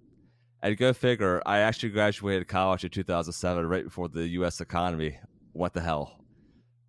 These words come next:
And <laughs> no, everyone was out of work. Everyone was getting laid off. I,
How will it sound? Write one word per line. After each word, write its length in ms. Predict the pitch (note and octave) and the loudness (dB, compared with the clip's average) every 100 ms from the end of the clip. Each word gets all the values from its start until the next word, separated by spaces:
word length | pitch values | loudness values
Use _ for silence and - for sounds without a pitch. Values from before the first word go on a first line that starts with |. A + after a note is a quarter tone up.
| _ _ _ _ G2 | _ _ _ _ -4
And 300 | G2+ G2 G2 | -2 -2 -4
<laughs> 60 | - | -6
no, 300 | G2+ A#2+ B2+ | 2 4 4
everyone 360 | A#2 C#3 C3 A2+ | 4 6 6 4
was 140 | G2+ | 4
out 140 | G2 F#2 | 2 2
of 60 | |
work. 260 | E2 F2 F2+ | 2 2 2
Everyone 160 | G#2 G2 | 2 2
was 180 | F#2 | 0
getting 180 | G#2 D#2 | -2 -2
laid 160 | F2 E2+ | 0 2
off. 320 | E2 E2 E2 | 2 0 0
I, 180 | F#2 | -2